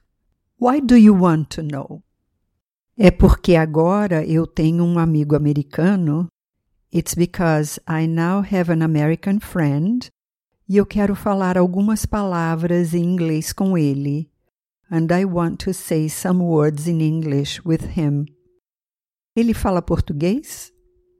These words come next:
Does he speak Portuguese? Só um pouquinho. Just a little. Ele está aprendendo com uma professora muito boa.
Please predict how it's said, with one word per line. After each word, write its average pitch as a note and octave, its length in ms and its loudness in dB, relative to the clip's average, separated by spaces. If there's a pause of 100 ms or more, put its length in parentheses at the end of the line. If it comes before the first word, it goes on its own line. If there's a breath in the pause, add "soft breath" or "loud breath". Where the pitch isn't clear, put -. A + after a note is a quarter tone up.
(260)
Does E3 240 0
he D#3 80 -2
speak - 340 -6
Portuguese? E3 840 -4 (760)
Só - 220 -4
um D4 140 2
pouquinho. C#3+ 800 0 (440)
Just C#4+ 280 -4
a C4+ 40 -2
little. D3 460 2 (840)
Ele F3+ 140 0
está F#3+ 240 -2
aprendendo F#3 720 0
com F#3+ 140 -4
uma F3+ 180 -2
professora F3+ 580 -2
muito A3+ 300 0
boa. D3 460 0